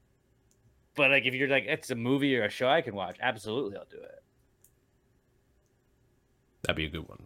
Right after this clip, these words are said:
Speaker 2: That'd be a good one to
Speaker 1: 'Cause
Speaker 2: do.
Speaker 1: do we watch things or consume anything, really, if we aren't gonna talk about it? Like, that's really the only reason we consume stuff.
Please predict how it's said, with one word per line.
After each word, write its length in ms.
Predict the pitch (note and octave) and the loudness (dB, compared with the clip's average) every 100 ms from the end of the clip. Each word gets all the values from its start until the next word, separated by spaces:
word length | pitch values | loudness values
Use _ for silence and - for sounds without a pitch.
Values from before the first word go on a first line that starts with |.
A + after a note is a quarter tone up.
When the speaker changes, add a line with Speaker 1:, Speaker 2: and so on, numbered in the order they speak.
| - | -12
Speaker 2:
That'd 180 | G2 F2+ | -8 -6
be 80 | E2+ | -6
a 40 | |
good 120 | E2 | -8
one 140 | D2+ D#2 | -10 -10
to 60 | |
Speaker 1:
'Cause 60 | A2+ | -8
Speaker 2:
do. 60 | A#2 | 0
Speaker 1:
do 60 | |
we 80 | F#3+ | 2
watch 400 | G3+ D#3+ F3 - | 8 8 8 6
things 460 | - F3+ F3 F3 C#3 | 2 4 4 -2 -4
or 340 | - C#3 C#3 A#2+ | -2 0 2 0
consume 400 | B2+ - C3+ C3 | -6 -2 0 0
anything, 360 | B2+ B2 B2+ | -2 -2 -2
really, 460 | A#2 A#2+ A#2 A#2 G#2 | 0 0 0 0 -4
if 140 | G#2+ | -6
we 120 | A2+ A2 | -4 0
aren't 240 | A2 - | -2 -4
gonna 160 | A2 G#2 | -8 -4
talk 240 | G2+ G2 | -4 -2
about 240 | G2+ G#2 | -2 -2
it? 40 | G2+ | -2
Like, 160 | G2+ | -2
that's 240 | A#2+ A#2 G#2+ | -2 -2 -2
really 420 | A2+ A2+ A2 A2 | 0 2 2 0
the 160 | F#2+ G2 | -4 -4
only 260 | G2+ G2+ | -4 -6
reason 300 | F#2+ F#2+ F#2+ | -6 -6 -6
we 100 | G2 | -8
consume 460 | F#2+ F2+ - E2+ E2 | -10 -14 -12 -12 -14
stuff. 280 | - - | -16 -16